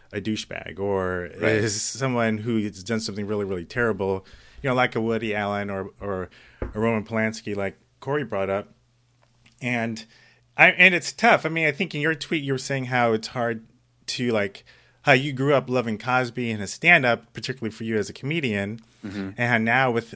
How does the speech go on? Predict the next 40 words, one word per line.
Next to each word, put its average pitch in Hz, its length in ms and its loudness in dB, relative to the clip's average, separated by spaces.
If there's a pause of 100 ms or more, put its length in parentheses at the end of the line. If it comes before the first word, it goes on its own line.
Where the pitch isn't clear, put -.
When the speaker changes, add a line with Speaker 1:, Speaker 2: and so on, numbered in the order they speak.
Speaker 1:
all 120 180 -2
the 107 180 0
allegations 113 580 -2
that 104 80 0
are 98 40 -2
going 104 220 -2
on, 101 140 -2
it's 98 100 -8
kind 135 160 0
of 95 80 -4
hard 120 340 2
to 107 40 -6
kind 113 180 -4
of 98 80 -6
share 120 320 -2
those 101 380 -2 (600)
memories 117 340 -4
with 110 160 -8
your 101 120 -4
kid. 107 520 0 (560)
Speaker 2:
Yeah. 85 300 -8
Speaker 1:
Which 156 200 4
I 165 80 8
can 151 140 0
understand. 127 760 2
And 113 240 0 (160)
I 147 40 -8
think 139 200 -2
one 135 140 0
of 143 60 -2
the 135 60 -4
points 131 300 -4
I 143 80 4
was 139 180 0
making, 113 500 -2 (280)
and 139 120 -2
Corey 220 280 10
was 143 140 4
saying 135 260 2
how, 117 460 4